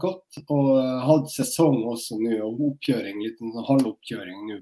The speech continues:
på La Manga, og faktisk skåret noen mål på Krasnodar der. Så det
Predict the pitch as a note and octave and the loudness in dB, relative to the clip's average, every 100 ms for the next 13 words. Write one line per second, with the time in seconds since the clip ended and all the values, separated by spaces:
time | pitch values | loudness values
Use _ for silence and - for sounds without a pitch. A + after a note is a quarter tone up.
0 | - G#2 G2+ G#2+ A2 A2+ A#2 - C3 C#3+ | -14 -14 -10 -6 -2 0 0 0 0 2
1 | D3+ - A#2 - C3+ A#2 G#2+ A2 C3 D3 | 2 0 -6 2 2 2 0 6 8 8
2 | - - - - A2 G#2+ A2 G2+ A2+ - | 4 -4 -20 -8 -6 -6 -6 -2 -2 4
3 | C3 - - - - - - - _ _ | 6 6 2 -10 -20 -20 -20 -20 _ _
4 | _ - - F3 E3+ E3+ - _ _ _ | _ -6 4 10 10 8 2 _ _ _
5 | - - C#3 D#3 | -12 -4 2 6